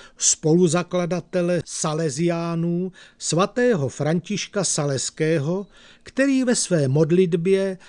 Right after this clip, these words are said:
mimo jiné prosil Boha: „Pane, nauč mě,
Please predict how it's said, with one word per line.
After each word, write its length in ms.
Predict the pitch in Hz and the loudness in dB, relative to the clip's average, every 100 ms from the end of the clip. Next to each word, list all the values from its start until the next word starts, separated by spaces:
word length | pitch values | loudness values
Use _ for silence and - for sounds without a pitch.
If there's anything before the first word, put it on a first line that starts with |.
| - | -4
mimo 300 | 151 226 170 | 2 4 4
jiné 640 | 135 160 175 180 185 185 170 _ | 4 4 4 4 2 -2 -6 _
prosil 520 | - 156 - - 160 143 | -4 0 0 2 2 0
Boha: 500 | 123 113 107 107 110 _ _ _ _ _ _ _ | -2 -6 -8 -14 -18 _ _ _ _ _ _ _
„Pane, 480 | - 175 170 170 170 - - - | -2 2 2 2 -2 -8 -18 -4
nauč 480 | 143 190 233 214 - | -2 0 -2 -4 -2
mě, 420 | 214 214 208 | 0 2 0